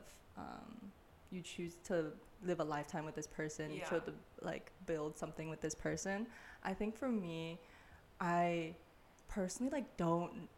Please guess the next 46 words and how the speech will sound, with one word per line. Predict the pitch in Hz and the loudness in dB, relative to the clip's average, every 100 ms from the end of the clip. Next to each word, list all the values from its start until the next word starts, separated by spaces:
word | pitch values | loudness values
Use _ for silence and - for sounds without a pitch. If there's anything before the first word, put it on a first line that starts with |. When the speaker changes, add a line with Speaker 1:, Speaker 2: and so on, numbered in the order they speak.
| - - - | -20 -20 -6
Speaker 1:
I'm | 202 196 | -2 0
still | 220 | 2
trying | 226 269 | 2 2
to | - | 4
figure | 220 185 | 4 4
out, | 156 156 160 - - | 4 4 4 2 0
like, | 160 | -2
if | 170 - | -2 -6
I | - 156 | -2 0
would | 156 160 | 2 0
want | 160 151 151 | 0 0 0
to | - 208 | 0 0
be | 202 220 | 2 2
married, | 220 220 226 269 294 | 2 2 2 0 0
because | 226 - 202 180 180 | -2 0 2 2 0
Speaker 2:
Mm-hmm. | - - - - - - - | -8 -12 -14 -16 -18 -16 -2
Speaker 1:
I | 185 | 0
think | 208 226 | 2 4
a | 233 | 6
lot | 208 202 | 4 4
of | |
the | 214 | 2
time | 208 - 190 190 190 190 175 | 0 -4 -4 -2 -2 -4 0
when | 175 170 165 160 156 - - | 2 4 2 -4 -8 -12 -4
people | 202 190 | 2 4
talk | 185 165 160 | 6 4 4
about | 170 165 147 | 6 6 6
marriage, | 156 147 151 170 | 2 2 2 2
it's, | 160 - | 0 2
like, | 151 143 - - | 0 0 -6 0
bringing | 175 165 160 | 0 2 0
up | 147 | -2
a | |
family | - - 147 151 165 185 208 269 | -6 -6 -2 -2 0 2 2 2
Speaker 2:
Mm. | - - | -4 0
Speaker 1:
also. | 151 160 185 208 214 240 294 - 202 | 4 4 6 6 6 6 2 -6 -12
Speaker 2:
Mm. | 214 208 208 196 170 170 - - - - - - | -10 -10 -8 -8 -10 -14 -20 -20 -20 -20 -10 0
Speaker 1:
And | 196 | 4
I'm | 185 185 | 4 4
like, | 170 - | 2 2
"I | |
don't | 208 | 4
know | 262 | 6
if | 262 | 6
I | |
want | 226 202 | 6 6